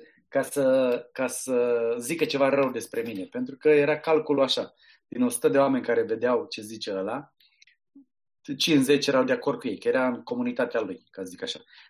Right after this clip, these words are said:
Dar din aia la cincizeci, treaba să împărțea.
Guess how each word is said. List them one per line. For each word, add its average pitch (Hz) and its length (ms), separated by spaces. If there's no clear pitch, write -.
Dar 123 160
din 127 180
aia 190 140
la 190 120
cincizeci, 139 680
treaba 143 300
să 135 160
împărțea. 120 520